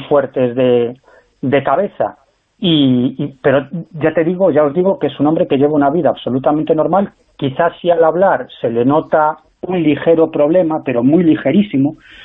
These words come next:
eh, que si no sabes el problema que tiene, pues, pues casi ni te das cuenta,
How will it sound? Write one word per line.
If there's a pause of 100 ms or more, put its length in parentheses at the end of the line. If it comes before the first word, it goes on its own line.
(380)
eh,
que
si
no
sabes
el
problema
que
tiene, (400)
pues, (160)
pues
casi
ni
te
das
cuenta,